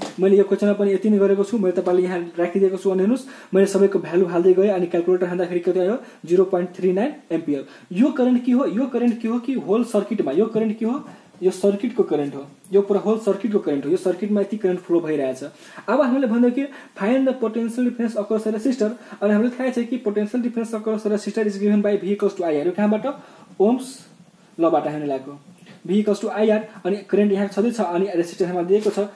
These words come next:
सरी, सरी, यो रेसिस्टर यहाँ दिएको छ। अनि हामीले यहाँ मल्टिप्लाई गर्दाखेरि कति आयो? थ्री पोइन्ट नाइन भोल्ट। Hence the potential difference across the resistor is three point nine volt। I hope तपाईँले बुझ्नु भएको होला। मलाई त्यो तपाईँको, मैले भनेको तपाईँले ट्रिक कस्तो लाग्यो त्यो पनि भन्नु होला।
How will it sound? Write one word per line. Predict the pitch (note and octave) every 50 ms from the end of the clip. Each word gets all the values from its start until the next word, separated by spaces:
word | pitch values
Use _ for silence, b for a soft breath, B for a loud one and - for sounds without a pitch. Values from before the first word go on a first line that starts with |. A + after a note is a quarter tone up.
| B B B E3+ E3
सरी, | - D#3 -
सरी, | - - C#3+ - - - - B B B B -
यो | F#3 F#3+
रेसिस्टर | F#3 F3+ F3 F#3 F3+ G3
यहाँ | F3+ F#3 F#3 F3+
दिएको | F#3 G#3+ A3 G#3+ G#3
छ। | -
अनि | G3+ G3+ - - - - E3+ F#3 F#3
हामीले | F#3 F#3 F#3 F#3
यहाँ | F#3+ F#3+
मल्टिप्लाई | F#3 F3 F3 F3 F#3 F3+
गर्दाखेरि | F3 F3+ F3+ F3+ F3 F#3+ F#3+
कति | F#3 F#3 E3+ F#3+
आयो? | G3 A#3+ C#4+
थ्री | - - - - _ - E3+ F3 G#3
पोइन्ट | G#3 G3 F#3+ F3+ F#3
नाइन | F3+ E3 D3+ D3+ C#3+
भोल्ट। | D3 D3+ C#3 C#3 B B B -
Hence | G3 G#3+ G#3+ -
the | G#3 - G#3
potential | G3+ G3+ G#3 G3+ - A3
difference | A3+ G#3 - G#3 G3+ -
across | G#3 F#3+ F#3+ F#3 - G3
the | F#3 F3+
resistor | - - - F#3+ F#3+ A3
is | B3 A#3+ -
three | - F#3 F#3 -
point | E3+ D#3+ D#3+ D#3+
nine | D3+ D3 D3+ C3+
volt। | C3 C3+ C#3+ B B B B B B -
I | F#3+ G#3 G#3+
hope | B3+ B3+ -
तपाईँले | B3+ A3+ A#3+ A#3 A#3 A3+
बुझ्नु | G#3 G3+ G3 A3 A3+
भएको | G#3+ G#3+ G3+ G#3 G3+
होला। | G3+ G3 G#3 G#3+ A3 G#3+ G3
मलाई | E3+ F3+ F#3+ G3
त्यो | F#3+ - G3 - G3
तपाईँको, | F#3+ F#3+ F#3 G3 F#3
मैले | F3+ F#3 F#3+ G3+ F#3
भनेको | F3 F3+ F#3 F#3+ F#3+
तपाईँले | F#3 F#3 F#3 F#3 F3
ट्रिक | F3+ G3 G3 G3 F#3
कस्तो | F3 - F#3
लाग्यो | F#3 F3+ F3
त्यो | F3 F#3 F3
पनि | F#3+ F#3+ F#3
भन्नु | F3+ F3+ F#3 F3+
होला। | F3+ F3+ G3 G#3+